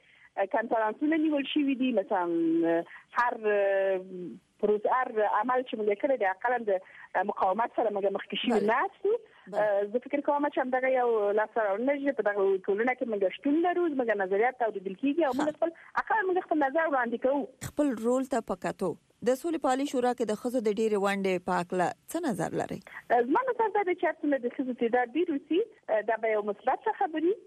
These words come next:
Speaker 1: ولې چې د یو غږ نه دوه غږه ښه دي، او هر څومره چې نظریات ډېرېږي، دا یو قوي نظریات اوسېږي، ډېر غږ اوچت اوسېږي. معلوم ده نه ښځې چې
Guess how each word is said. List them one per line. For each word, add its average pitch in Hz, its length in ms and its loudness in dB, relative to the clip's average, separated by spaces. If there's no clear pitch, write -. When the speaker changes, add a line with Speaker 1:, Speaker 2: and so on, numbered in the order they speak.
Speaker 1:
ولې 247 280 0
چې 269 60 -2
د 220 100 -2
یو 240 320 2
غږ 220 240 -2
نه 190 60 0
دوه 214 160 0
غږه 254 340 -2
ښه 254 180 -2
دي، 240 100 0
او 202 120 4
هر 208 160 0
څومره 208 140 -2
چې 196 280 -2
نظریات 196 420 2
ډېرېږي، 214 460 -4
دا 196 60 4
یو 190 160 0
قوي 202 160 -2
نظریات 214 540 0
اوسېږي، 254 440 -8
ډېر 214 100 2
غږ 233 140 0
اوچت 247 380 -2
اوسېږي. 339 400 0
معلوم 262 200 0
ده 277 160 2
نه 254 160 -2
ښځې 240 460 -4
چې - 80 -8